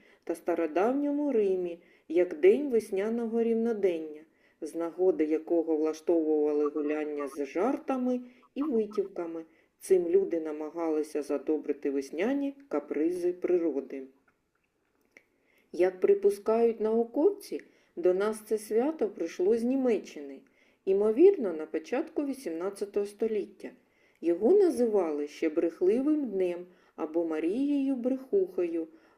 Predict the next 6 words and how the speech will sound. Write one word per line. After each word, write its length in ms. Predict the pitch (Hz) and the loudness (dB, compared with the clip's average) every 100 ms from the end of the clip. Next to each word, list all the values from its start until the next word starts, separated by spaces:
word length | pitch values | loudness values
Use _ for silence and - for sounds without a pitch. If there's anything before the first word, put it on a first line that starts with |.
| _ | _
одним 460 | 170 156 175 196 185 | -2 0 2 2 0
із 180 | 165 156 | -4 -4
народних 680 | 160 160 170 165 151 147 - | -4 -2 0 0 -2 -8 -6
прізвиськ 800 | 160 165 240 285 302 294 - - _ _ | -2 -2 -2 -2 -2 -2 -10 -20 _ _
Марії 580 | 160 156 175 240 254 247 | -6 -2 -2 -2 -4 -4
Єгипетської, 960 | 254 233 220 - 147 - - 139 139 | -4 -2 -2 -2 -6 -6 -6 -6 -6